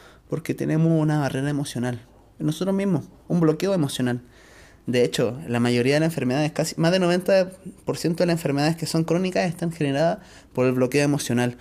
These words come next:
por el estrés crónico que nos causamos a nosotros mismos, por bloqueo emocional o no mirar una emoción. Simplemente por eso. Es como, por ejemplo, quizá me, me estresa mi estilo de vida,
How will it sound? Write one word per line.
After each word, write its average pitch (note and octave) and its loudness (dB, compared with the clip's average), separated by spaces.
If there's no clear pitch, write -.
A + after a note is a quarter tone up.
por - -2
el B2 2
estrés B2+ -2
crónico D3+ 0
que C#3 -4
nos C#3 -2
causamos D3 0
a C#3+ 2
nosotros F3 0
mismos, E3 4
por A#2 4
bloqueo B2+ 2
emocional E3+ 0
o C3+ 2
no F3+ 4
mirar A#3 4
una A#3+ 2
emoción. A3 2
Simplemente G#3 0
por E3+ 6
eso. - -2
Es E3 -4
como, E3+ 2
por C#3 -2
ejemplo, C#3 0
quizá D#3+ 2
me, C#3+ 2
me C3+ 2
estresa C#3+ 2
mi C3+ -2
estilo C3 0
de A#2+ 4
vida, A#2+ 0